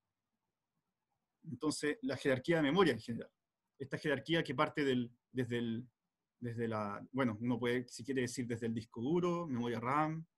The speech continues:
caché L tres, caché L dos, caché L uno, registro, C P U, ¿no es cierto? Esa pirámide que se forma. Bueno, el, entre la ram y la C P U, en algún momento no existía nada, era como que el,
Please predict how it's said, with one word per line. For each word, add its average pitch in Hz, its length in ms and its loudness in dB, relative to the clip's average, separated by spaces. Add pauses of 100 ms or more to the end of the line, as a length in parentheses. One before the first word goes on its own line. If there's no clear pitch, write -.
caché 131 340 -2
L 117 140 0
tres, 156 560 -4
caché 123 300 -4
L 117 160 -2
dos, 147 320 -2
caché 127 300 -4
L 120 120 -2
uno, 202 400 -2 (320)
registro, 220 640 -4
C - 160 -6
P 147 100 0
U, 113 220 -4
¿no 110 60 -16
es 107 60 -14
cierto? 175 320 -8 (200)
Esa 151 200 -4
pirámide 175 400 2
que 208 80 4
se 208 120 6
forma. 127 360 2 (1160)
Bueno, 127 280 6 (280)
el, 135 240 8
entre 135 260 6
la 127 140 10
ram 214 400 10
y 147 160 6
la 139 140 6
C 135 180 2
P 135 100 6
U, 220 300 8 (560)
en 139 120 4
algún 147 160 8
momento 180 320 10
no 160 60 10
existía 143 380 6
nada, 135 300 6
era 131 180 6
como 123 220 4
que 113 140 2
el, 107 180 -2